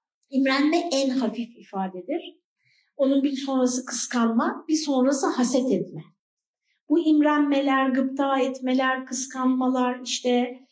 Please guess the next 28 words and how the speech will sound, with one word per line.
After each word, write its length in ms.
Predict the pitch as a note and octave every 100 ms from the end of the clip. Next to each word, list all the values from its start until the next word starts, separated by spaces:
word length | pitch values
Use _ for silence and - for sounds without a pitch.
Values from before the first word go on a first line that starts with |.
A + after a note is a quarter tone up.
| _
haset 380 | C#4 C4+ C#4 - C4+
etmeyiz 520 | C4+ B3+ A3 G3 G3
biz 280 | E4+ - G#3
evelallah. 540 | G3+ G3 F#3 G3 D4 E4 - - - -
Bunlar 460 | F4+ E4+ E4+ F#4 G4 - _ -
arkadaşlar 760 | C#4 C4+ C#4 C4+ C#4 D#4+ E4+
kontrol 540 | - D4 D4 - G4+ F4
altına 540 | C#4 C4 C4 B3 A#3
alınmazsa 960 | B3 B3+ B3+ B3 D4 D4+ - F4 F4+ F4+ - _ _ _ _ _ _ -
arkadaşlığından 1400 | C4 D#4 D#4 F4 F4 E4+ - F4 F4+ F4 F4 F#4 F#4+ C#4
gurur 400 | D#4 F4 A4 E4+
duyacağınız, 1000 | D4+ C4 C4 B3 A#3 A3+ A#3 - - _
hayatınız 800 | - C4 D4+ E4+ E4+ F#4 A#4 G4+
boyunca 320 | D#4 C#4+ C4+ C#4
o 200 | F4 E4+
kişinin 520 | F4+ - E4+ B3+ -
arkadaşı 680 | B3 C4+ C#4+ D4 D4+ A4 A4
olmak 280 | D#4 B3 B3+
sizin 360 | C4+ C#4+ G#4+
için 260 | - C#4+ B3
bir 260 | C4 C4
avantaj 500 | C#4 D4 D4+ D4 G4+
olacak 440 | G4 B3+ A#3 A#3 -
kişileri 500 | E4 E4 D#4 C#4+ D4+
kaybedersiniz. 1000 | C4 B3 A#3+ F#3 E3+ E3 - D#3 D#3 -
Bak 160 | F#3+ -
size 220 | - G3
söyleyeyim. 380 | F#3+ F3 E3